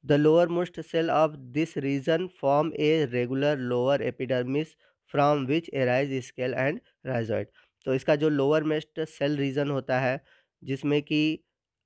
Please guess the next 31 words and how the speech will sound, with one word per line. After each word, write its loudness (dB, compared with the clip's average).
जो -2
लोअर 4
एपिडर्मिस 0
होते -4
हैं -2
इन्हीं 0
से -2
स्केल -2
और 0
rhizoid 0
का -2
फॉर्मेशन -2
होता -6
है। -4
तो -4
जो 2
लोअर 4
मोस्ट -4
पार्ट 0
होता 0
है -2
वो 0
एपिडर्मिस -2
रीजन 0
का -2
बना 0
होता 0
है -2
और 0
इसी -4
से 0